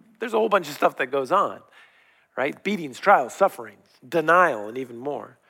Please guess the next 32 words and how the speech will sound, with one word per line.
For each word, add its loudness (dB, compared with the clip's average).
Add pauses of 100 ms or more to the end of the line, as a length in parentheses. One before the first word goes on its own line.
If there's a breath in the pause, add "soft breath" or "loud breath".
(380 soft breath)
This -6
hardly 4
ends 0
the -6
suffering -2
of -12
Jesus, -10
but -12
sometimes -4
the -2
anticipation -8 (800)
can -16
really -8
mess -8
with -14
us -18
mentally. -18 (2250)
But -6
see, -4
something -2
happened 0
in -8
the -6
Garden -2
of -12
Gethsemane -6
that's -14
important -10
for -8
us -12
to -20
know, -8